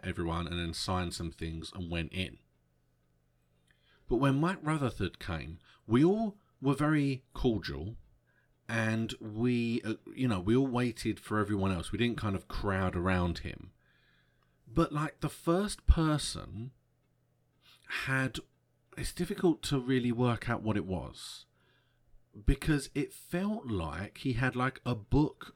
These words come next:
of album covers, I think. I'm not really sure. But he kept kind of taking one away,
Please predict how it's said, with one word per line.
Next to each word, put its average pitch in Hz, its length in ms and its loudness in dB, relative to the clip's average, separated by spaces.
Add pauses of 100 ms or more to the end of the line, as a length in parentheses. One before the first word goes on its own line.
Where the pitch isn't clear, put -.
of 110 720 -2 (1600)
album 127 500 2
covers, 160 920 -2 (240)
I 127 60 -6
think. 156 560 2
I'm 151 140 2
not 160 120 -2
really 127 220 0
sure. 110 480 0 (920)
But 165 280 0
he - 240 0
kept - 760 2
kind 143 220 2
of 131 100 -2 (160)
taking 147 480 0
one 127 180 0
away, 113 600 0